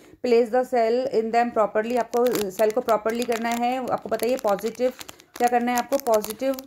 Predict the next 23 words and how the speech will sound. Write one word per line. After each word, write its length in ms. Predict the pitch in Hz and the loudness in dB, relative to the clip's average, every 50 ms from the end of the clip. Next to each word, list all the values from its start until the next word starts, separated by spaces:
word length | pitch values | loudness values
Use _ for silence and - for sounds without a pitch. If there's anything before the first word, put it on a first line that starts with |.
| - - _ _ _ _ _ - - | -16 -20 _ _ _ _ _ -4 -2
टर्मिनल 300 | 240 220 233 233 233 233 | 0 0 0 0 0 0
को 160 | 240 269 254 | 0 2 2
वन 180 | 233 233 240 | 2 2 0
सेल 200 | 233 - 233 220 | 0 -2 -2 -2
की 100 | 220 254 | -2 -4
connected 360 | 254 233 208 214 - - 247 - | -4 -6 -6 -6 -8 -10 -10 -8
to 40 | |
the 120 | 240 196 247 | -4 -2 -2
next, 540 | - - 220 220 233 - - - - - 240 | -2 -2 -2 -4 -6 -6 -10 -16 -8 -4 -2
uh, 520 | 220 220 220 220 214 202 202 202 208 208 | 0 2 2 2 2 2 2 0 0 -2
negative 320 | 214 220 220 220 254 - | -2 -2 -2 -2 -2 -2
terminal 340 | - 233 202 214 220 233 226 | 0 -2 -2 0 0 -2 -2
of 20 | 202 | 0
the 120 | 240 240 | -2 -2
next 200 | 220 196 185 - | -4 -4 -6 -6
cell। 180 | - 190 175 175 | -4 -2 0 0
आपको 180 | 185 185 220 | 0 2 2
वही 200 | 220 220 226 247 | 2 4 4 4
है 120 | 254 240 240 | 2 0 -2
कि 80 | 262 | -4
पॉजिटिव 540 | 262 - 202 202 196 196 202 196 - 254 247 - | -4 -2 -2 -2 -2 -4 -8 -8 -8 -8 -4 -2
टर्मिनल 340 | 233 214 214 208 214 214 214 | -2 -2 -2 -2 -4 -4 -2
को 340 | 214 240 285 370 370 - | 0 0 0 0 -2 -6